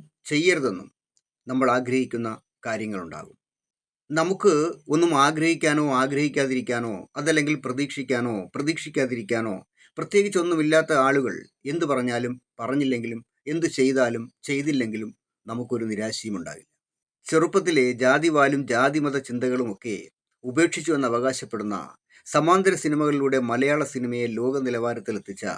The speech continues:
അടൂർ ഗോപാലകൃഷ്ണനിൽ നിന്ന് കേരളത്തിലെ പുരോഗമന ചിന്താഗതിയുള്ള മനുഷ്യർ ആഗ്രഹിക്കുന്നതും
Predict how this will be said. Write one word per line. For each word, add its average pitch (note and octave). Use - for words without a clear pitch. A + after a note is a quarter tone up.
അടൂർ D3
ഗോപാലകൃഷ്ണനിൽ B2
നിന്ന് G#2
കേരളത്തിലെ C3
പുരോഗമന E3+
ചിന്താഗതിയുള്ള B2+
മനുഷ്യർ G#2
ആഗ്രഹിക്കുന്നതും C3+